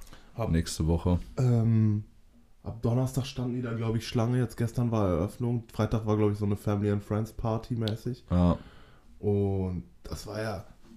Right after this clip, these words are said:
Speaker 1: ich hab das Bild noch, wo Mark Overkill da diesen,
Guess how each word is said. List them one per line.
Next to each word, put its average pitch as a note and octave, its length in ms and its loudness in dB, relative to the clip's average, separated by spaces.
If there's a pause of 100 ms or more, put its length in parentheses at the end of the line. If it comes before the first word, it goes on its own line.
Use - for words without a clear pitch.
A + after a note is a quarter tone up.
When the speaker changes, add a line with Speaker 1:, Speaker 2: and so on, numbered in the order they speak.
(260)
Speaker 1:
ich - 140 -10
hab A#2+ 100 -4
das G#2+ 160 -8
Bild B2+ 300 0
noch, B2+ 280 2
wo A#2 80 0
Mark A#2 260 4
Overkill A#2+ 440 0
da A#2+ 120 2
diesen, G#2+ 300 -4